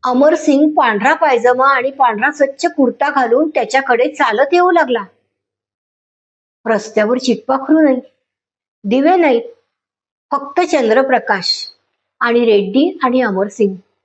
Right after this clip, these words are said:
अमर सिंग जशाच्या तसा विकट हास्य करून म्हणाला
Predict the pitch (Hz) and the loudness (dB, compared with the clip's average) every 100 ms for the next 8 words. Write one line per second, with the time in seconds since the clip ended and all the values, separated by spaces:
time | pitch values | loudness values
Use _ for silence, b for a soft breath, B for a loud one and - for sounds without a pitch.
0 | _ _ _ _ _ _ - 254 330 370 | _ _ _ _ _ _ -6 0 0 0
1 | 349 339 330 285 - 294 311 349 - 285 | 0 2 2 2 0 -2 -2 -2 -2 -4
2 | - 302 226 381 - _ _ _ _ 247 | -2 -2 0 -6 -12 _ _ _ _ 0
3 | 302 320 370 370 262 226 - 320 302 240 | 2 2 0 0 -2 -4 -2 -2 0 2
4 | 262 233 214 214 | 2 2 0 -2